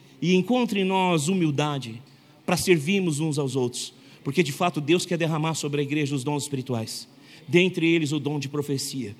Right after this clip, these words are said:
para que nós venhamos a ser uma comunidade verdadeiramente profética, onde Deus age conforme quer. Amém? A palavra encorajamento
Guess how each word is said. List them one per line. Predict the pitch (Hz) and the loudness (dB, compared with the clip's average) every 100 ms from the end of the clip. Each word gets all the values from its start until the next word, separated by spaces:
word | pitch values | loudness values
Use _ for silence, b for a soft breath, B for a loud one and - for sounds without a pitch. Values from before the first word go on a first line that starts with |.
| B B B | B B B
para | 131 | -6
que | 135 | -2
nós | 147 151 | 0 2
venhamos | 147 147 143 | 2 0 0
a | |
ser | 139 | 0
uma | 147 135 | -2 -2
comunidade | 147 139 135 139 127 | -4 -2 0 0 -2
verdadeiramente | 123 156 160 156 147 143 147 - | -2 0 0 0 -2 -2 -2 -6
profética, | - 156 143 - 120 113 - - 98 B B B - | -8 -6 -6 -4 -6 -6 -12 -14 -20 B B B -4
onde | 127 139 139 | 0 2 2
Deus | 147 139 | 2 2
age | 139 135 | 0 -2
conforme | - 139 - 135 117 123 | -4 -6 -4 -4 -4 -6
quer. | - 120 87 - - | -4 -6 -8 -16 -10
Amém? | - 143 196 208 185 - B B B B B B - - - | -2 6 8 8 4 -4 B B B B B B -20 -16 -6
A | - | 2
palavra | 214 233 214 214 | 4 6 4 2
encorajamento | 226 214 208 196 180 175 190 180 | 0 0 2 2 2 2 0 -4